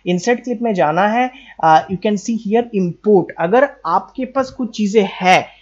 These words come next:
जो यहाँ पे इंपोर्ट करना है तो आप लोग इंपोर्ट कर सकते हैं, otherwise make it none भी रख सकते हैं।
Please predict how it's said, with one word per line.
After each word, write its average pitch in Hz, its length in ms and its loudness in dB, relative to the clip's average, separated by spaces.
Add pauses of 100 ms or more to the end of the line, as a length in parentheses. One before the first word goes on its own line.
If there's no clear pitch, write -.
(140)
जो 180 120 0
यहाँ 202 220 2
पे 220 160 -4
इंपोर्ट 196 400 2
करना 185 340 0
है 180 260 -2
तो 220 160 -4
आप 208 100 -6
लोग 240 200 -2
इंपोर्ट 202 340 -2
कर 240 100 2
सकते 240 300 -4
हैं, 202 120 6
otherwise 190 460 -2
make 175 200 -6
it - 120 -12 (120)
none 175 180 0
भी 226 100 -2
रख 247 180 -2
सकते 254 320 -6
हैं। 311 140 -4